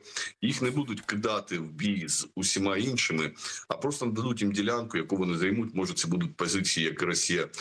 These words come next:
не буде пробувати, е, двигати ані вперед, ані назад. Цю позицію вони займуть і будуть там стояти,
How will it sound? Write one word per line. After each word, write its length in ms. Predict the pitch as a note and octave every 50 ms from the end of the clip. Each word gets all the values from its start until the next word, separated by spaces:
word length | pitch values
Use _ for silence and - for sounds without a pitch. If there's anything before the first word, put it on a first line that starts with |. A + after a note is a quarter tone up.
| - - - - _
не 160 | - F#2+ G2
буде 280 | F2+ F2 F#2+ G2 F#2 E2+
пробувати, 640 | - - F#2 F2 F2 E2+ D#2+ E2 D#2+ - E2 D#2 - - - - - - - - _ -
е, 220 | D#2+ D#2+ E2 E2
двигати 680 | D#2+ D#2+ D#2+ D#2+ E2 F#2+ G2+ G#2 F#2 - E2+ D#2+ F#2 F2
ані 220 | - E2+ F#2 F2+ E2+
вперед, 360 | E2 - G2 F2+ F2 D#2+ -
ані 120 | E2+ E2+
назад. 280 | F2+ F#2+ G#2 C#3 C3+ - - _
Цю 160 | - - B2+ G#2
позицію 460 | - G#2 F#2+ G2 G2 G2 - F#2 F2+
вони 200 | F2+ F#2 F#2+ F#2+
займуть 420 | F#2+ A2 A#2+ D3+ F3 F3 E3+ -
і 40 | -
будуть 300 | F#2 F#2+ C3 C3 A2 G#2
там 160 | - G2 F2+
стояти, 540 | E2+ - - G#2+ B2 C#3+ D3 C#3+ - B2+ B2